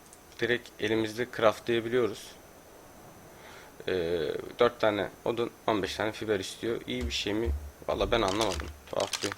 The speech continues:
görüntüsü var. Tam bir, üzerimizdeki bu elbiselere tam bir kaptan mağara adamı gibi bir şey oluyoruz. Bir işe yaramıyor, bunları kırmıyor. Bunlar büyük ihtimal hayvanı bayıltmak için, kullanmak için. Ee, bu. Ee,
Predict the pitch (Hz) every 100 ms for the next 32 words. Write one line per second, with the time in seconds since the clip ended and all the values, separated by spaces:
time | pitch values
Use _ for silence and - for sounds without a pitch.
0 | - - - - - - - 95 98 -
1 | - 80 - - - - - 101 104 107
2 | - - - - - - 107 107 107 104
3 | 107 110 107 98 95 101 110 117 107 104
4 | 104 - 110 107 107 101 98 110 104 123
5 | - 104 87 85 - - - - - -
6 | - - - - - - 131 - - 233
7 | 254 107 123 127 98 104 107 104 110 -
8 | 110 95 104 110 117 117 123 123 - 113
9 | 120 - - - - - - 107 117 123
10 | 117 110 123 - 359 - 98 98 92 95
11 | - - - - - - - - - -
12 | - - - - - - - - 202 170
13 | 147 - - - 104 139 - - - -
14 | - 101 101 98